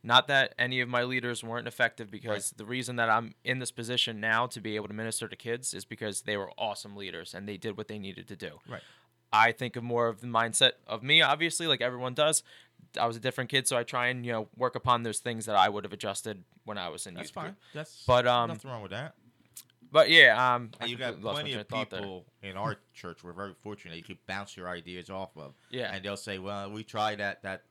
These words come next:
Speaker 2: you know, that may not work. Oh, that, we didn't even think of that. That's a great idea." So you, you do have that luxury, and so does Vincent, that we have that type of relationship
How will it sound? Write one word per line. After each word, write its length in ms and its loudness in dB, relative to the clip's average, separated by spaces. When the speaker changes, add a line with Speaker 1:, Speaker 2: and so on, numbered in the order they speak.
Speaker 2:
you 100 -20
know, 100 -12
that 160 -12
may 120 -12
not 200 -12
work. 280 -6
Oh, 140 -6
that, 340 -8
we 80 -10
didn't 80 -6
even 140 -14
think 200 -12
of 100 -14
that. 120 -8
That's 160 -8
a 40 -18
great 240 -12
idea." 420 -10
So 140 -12
you, 340 -14
you 120 -12
do 240 -8
have 220 -4
that 160 -6
luxury, 640 -8
and 120 -12
so 180 -6
does 160 -8
Vincent, 540 -14
that 340 -10
we 200 -8
have 280 -6
that 200 -10
type 300 -12
of 160 -16
relationship 560 -12